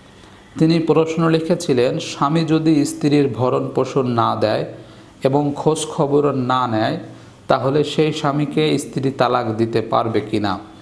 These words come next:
এই প্রশ্নের উত্তর হলো, এরকম পরিস্থিতি যদি হয়, এক্ষেত্রে স্ত্রী তার স্বামীকে ডিভোর্স দিতে পারবে বা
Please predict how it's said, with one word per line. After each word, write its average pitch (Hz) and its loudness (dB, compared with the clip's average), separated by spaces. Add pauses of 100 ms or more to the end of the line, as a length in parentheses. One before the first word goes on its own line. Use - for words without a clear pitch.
(520)
এই 147 6
প্রশ্নের 135 0
উত্তর 123 -2
হলো, 135 0
এরকম 156 -2 (120)
পরিস্থিতি 139 0
যদি 120 0
হয়, 113 0 (400)
এক্ষেত্রে 156 0
স্ত্রী 156 -2
তার 123 0
স্বামীকে 113 -2
ডিভোর্স 120 0
দিতে 120 0
পারবে 117 -2
বা 120 0